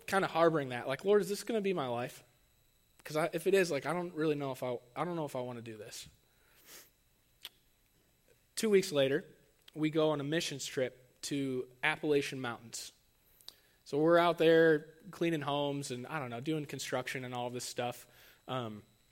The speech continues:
and one of the nights, one of the guys that was at the guest house was gonna come and speak to us. His name was Randy Green.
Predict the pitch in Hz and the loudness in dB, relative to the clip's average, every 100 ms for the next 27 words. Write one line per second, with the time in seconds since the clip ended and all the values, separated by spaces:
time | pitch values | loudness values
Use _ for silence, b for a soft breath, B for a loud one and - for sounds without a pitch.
0 | - - 139 160 185 165 143 135 - - | -12 -8 -4 -2 0 0 0 -2 -4 -8
1 | 143 156 143 135 139 135 131 123 123 131 | -6 -4 0 2 2 0 -4 -4 -6 -6
2 | 123 143 - 135 117 - 135 - 131 123 | 0 0 0 -4 -4 -6 -12 -10 -10 -10
3 | 127 127 - 226 - 120 104 135 143 175 | -10 -8 -4 -4 -2 -4 -6 -8 -6 -4
4 | 139 123 139 156 139 127 113 | -4 -4 -4 -2 -2 -4 -8